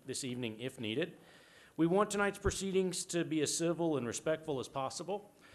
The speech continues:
so please don't make any personal attacks, and please no applause or other outbursts during our meeting. The meeting goes a whole lot smoother if we're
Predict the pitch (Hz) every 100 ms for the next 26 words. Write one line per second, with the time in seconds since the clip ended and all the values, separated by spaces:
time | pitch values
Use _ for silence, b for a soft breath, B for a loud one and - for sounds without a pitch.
0 | B - 147 147 160 170 185 160 156 156
1 | 135 - 143 - 139 120 117 131 131 -
2 | 110 - 147 151 170 160 143 135 170 143
3 | 127 127 131 117 113 120 127 117 123 127
4 | 120 - 131 131 123 113 110 110 110 110
5 | B B B 123 131 135 131 127 120 113
6 | 131 143 147 139 110 101 135 117 123 -
7 | 120 117